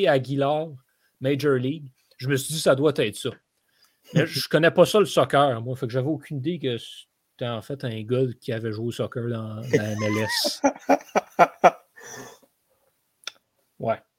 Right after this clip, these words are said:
Speaker 1: voilà. <clears throat> Messieurs, dames, c'est ce qui va conclure, euh, cet épisode de reprise, euh, vidéo.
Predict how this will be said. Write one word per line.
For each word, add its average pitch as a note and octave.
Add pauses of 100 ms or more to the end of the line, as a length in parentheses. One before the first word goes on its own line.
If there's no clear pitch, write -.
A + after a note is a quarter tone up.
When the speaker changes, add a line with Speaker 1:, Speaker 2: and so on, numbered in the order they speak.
(500)
Speaker 1:
voilà. - (1000)
<clears throat> -
Messieurs, C3
dames, C3+
c'est -
ce -
qui B2+
va B2+
conclure, C3
euh, C3
cet -
épisode B2 (480)
de B2+
reprise, A#2+
euh, A2
vidéo. A#2+